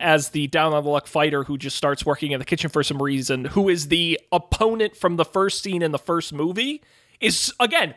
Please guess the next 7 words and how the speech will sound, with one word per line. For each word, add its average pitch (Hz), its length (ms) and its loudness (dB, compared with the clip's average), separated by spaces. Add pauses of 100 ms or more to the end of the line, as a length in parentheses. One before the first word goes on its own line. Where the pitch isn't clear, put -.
so 277 600 0
unnecessary 202 840 0
and 185 280 -2
nobody 220 380 2
would 185 160 2
have 160 120 -2
noticed 156 640 -2